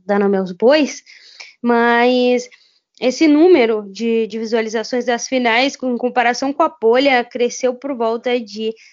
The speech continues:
trinta e cinco por cento. É, é bastante coisa se você compara de uma temporada, é, pra outra, né? Mas ainda assim, existe uma preocupação muito grande da liga, porque apesar de estar crescendo,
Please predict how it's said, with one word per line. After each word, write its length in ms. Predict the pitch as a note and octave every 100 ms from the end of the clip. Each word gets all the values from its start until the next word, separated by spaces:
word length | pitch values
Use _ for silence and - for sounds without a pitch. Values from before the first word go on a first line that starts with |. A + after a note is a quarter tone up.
| _ -
trinta 400 | C#4+ D4+ E4 E4
e 80 |
cinco 280 | D#4+ D4+ D4+
por 180 | D4+ E4
cento. 560 | - B3+ A3+ G#3 G#3 -
É, 280 | - A3+ G3
é 40 |
bastante 500 | G#3 G#3 - G#3+ A#3
coisa 440 | - G4 G#3+ G#3 A#3+
se 100 | B3+
você 200 | A#3+ B3
compara 380 | B3 A#3+ A3 G#3+
de 100 | A#3
uma 140 | A#3
temporada, 680 | A#3 A3+ A#3 G#3+ G3 G3+ A3 - - _ -
é, 800 | A3 G#3 G#3 G3 G3 G3 F#3+ F#3+
pra 200 | - C#4
outra, 380 | B3+ A#3 A3 G3 - _ _ _ -
né? 220 | G#3 G3 G3+ - -
Mas 340 | B3 B3 B3 -
ainda 400 | A#3+ C4+ D4+ F#4
assim, 540 | F4+ F4 C#4+ D4 E4 B3+
existe 400 | A3+ A3+ B3+ -
uma 180 | D#4 D4
preocupação 500 | D4 C#4+ C#4+ C#4 C4+
muito 200 | D4 -
grande 280 | D4+ D#4
da 140 | C#4 C4+
liga, 220 | C4 C#4+
porque 320 | D4 C4+ D4 -
apesar 640 | B3 D4 C4+ A#3 C4 G#4+
de 60 | F#4+
estar 320 | F4+ A#3 G#3
crescendo, 720 | A3 A#3+ - F3+ F#3 G3 F#4+